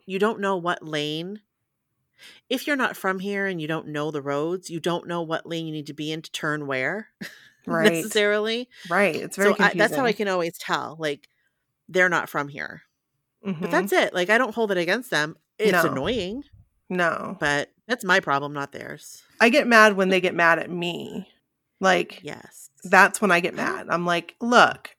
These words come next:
Speaker 2: I didn't get mad at you for cutting me off. But now you're mad at me? Like, don't glare at me as you cut me off. Like, don't do that. 'Cause I'll lay
Speaker 1: Well,
Speaker 2: on my
Speaker 1: right.
Speaker 2: horn."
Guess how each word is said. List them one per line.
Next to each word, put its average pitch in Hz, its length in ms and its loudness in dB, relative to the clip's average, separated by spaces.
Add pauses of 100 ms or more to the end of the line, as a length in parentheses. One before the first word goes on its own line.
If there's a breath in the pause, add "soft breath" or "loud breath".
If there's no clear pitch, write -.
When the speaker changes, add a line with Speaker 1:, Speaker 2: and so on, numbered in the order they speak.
Speaker 2:
I 180 180 6
didn't 330 160 2
get 370 140 0
mad 320 180 4
at - 80 0
you 185 540 4
for 185 80 0
cutting 170 280 -2
me 170 140 -2
off. - 540 -2 (600)
But 175 120 -2
now 185 360 8
you're 185 220 0
mad 214 240 10
at - 100 0
me? 180 420 0
Like, 185 220 2
don't 262 220 2
glare 202 280 6
at 147 80 -4
me 160 380 -2
as 156 160 -2
you 160 60 -8
cut - 180 -2
me 165 140 -8
off. - 560 -4 (100)
Like, 175 140 -8
don't 214 160 4
do 190 120 2
that. - 320 -6 (640)
'Cause 180 140 -6
I'll 185 120 6
lay 185 100 4
Speaker 1:
Well, 175 60 4
Speaker 2:
on 160 60 0
my 156 80 0
Speaker 1:
right. 156 60 -6
Speaker 2:
horn." 185 340 -6